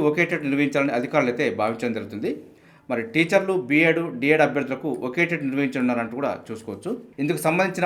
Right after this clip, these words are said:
అనుమతులు కోరుతూ ప్రభుత్వానికైతే పాఠశాల విద్యాశాఖ డైరెక్టర్ అయితే మనకు ప్రతిపాదనలు పంపించడం జరిగింది.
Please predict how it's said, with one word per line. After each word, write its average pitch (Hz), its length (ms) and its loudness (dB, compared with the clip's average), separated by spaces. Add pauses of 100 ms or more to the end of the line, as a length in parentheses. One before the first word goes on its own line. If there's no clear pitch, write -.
(100)
అనుమతులు 151 340 2
కోరుతూ 143 220 -2 (160)
ప్రభుత్వానికైతే 135 600 0 (280)
పాఠశాల 147 400 4
విద్యాశాఖ 139 340 -4 (100)
డైరెక్టర్ 127 280 0
అయితే 123 180 -2 (540)
మనకు 117 240 -6
ప్రతిపాదనలు 135 420 2
పంపించడం 113 400 -4
జరిగింది. 107 280 -8